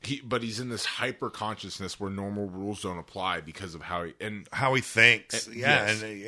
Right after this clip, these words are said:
Speaker 2: exactly. Yeah.
Speaker 1: And for Heath, and Heath Ledger
Speaker 2: Uh,
Speaker 1: captured
Speaker 2: just
Speaker 1: that.
Speaker 2: nails it. He just
Speaker 1: Yes.
Speaker 2: nails it.
Speaker 1: That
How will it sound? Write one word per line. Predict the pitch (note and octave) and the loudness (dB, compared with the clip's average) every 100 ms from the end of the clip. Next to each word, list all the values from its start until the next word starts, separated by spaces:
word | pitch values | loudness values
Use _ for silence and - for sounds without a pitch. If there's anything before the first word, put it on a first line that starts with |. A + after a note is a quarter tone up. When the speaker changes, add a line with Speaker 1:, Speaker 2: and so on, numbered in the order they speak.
| C3 | -2
Speaker 2:
exactly. | A#2 C#3 B2+ - - - | 0 2 0 -2 -12 -4
Yeah. | A2 G#2+ | 0 0
Speaker 1:
And | - | 0
for | G#2 | -6
Heath, | F#2+ A#2+ G#2 - | -4 -6 -6 -12
and | F2+ F2 | -14 -10
Heath | A2+ C3+ | -8 -8
Ledger | G#3 G#2+ G#2 F#2 | -2 -2 -2 -6
Speaker 2:
Uh, | D2+ E2 _ - | -8 -18 _ -8
Speaker 1:
captured | - - F2+ C#3 C#3 - B2+ | -2 2 2 2 0 0 0
Speaker 2:
just | D#3 D3 C#3+ | 2 2 2
Speaker 1:
that. | |
Speaker 2:
nails | C#3 C#3+ C#3+ D#3+ D#3+ A2 | 2 6 8 8 6 4
it. | E2 - _ _ _ | -2 -10 _ _ _
He | - B2+ C#3+ | -8 -4 0
just | B2 C#3 | 2 2
Speaker 1:
Yes. | A2+ G#2+ A2+ | 2 0 -2
Speaker 2:
nails | B2 C#3 C#3+ D3+ D#3+ D#3 B2 G2 D2 | 0 0 4 4 6 6 4 0 -6
it. | D2 - | -10 -4
Speaker 1:
That | A#2 | -4